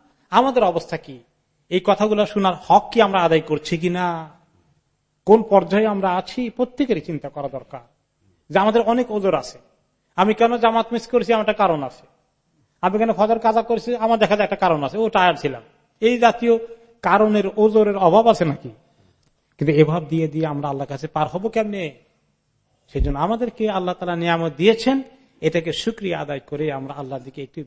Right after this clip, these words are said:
বেশি করে এগিয়ে আসি, এর হক আদায় করি। কোথায় আমি ত্রুটি করছি, আমি যেন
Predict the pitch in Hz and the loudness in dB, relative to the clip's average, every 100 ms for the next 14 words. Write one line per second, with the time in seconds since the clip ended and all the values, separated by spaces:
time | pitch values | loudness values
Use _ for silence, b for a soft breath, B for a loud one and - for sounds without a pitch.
0 | 117 143 - - 175 127 113 117 110 - | -12 -14 -12 -14 -14 -14 -16 -20 -20 -20
1 | - 113 87 _ _ _ _ 170 - 208 | -20 _ _ _ _ _ _ -14 -6 -6
2 | 220 220 220 226 220 220 226 214 - _ | -4 -6 -6 -6 -6 -8 -10 -14 -20 _
3 | _ _ _ 220 220 233 233 226 226 233 | _ _ _ -4 0 0 0 -2 -4 -4
4 | 220 233 226 - 226 185 _ _ _ - | -2 0 0 -2 -10 -10 _ _ _ 0
5 | 202 220 | 0 2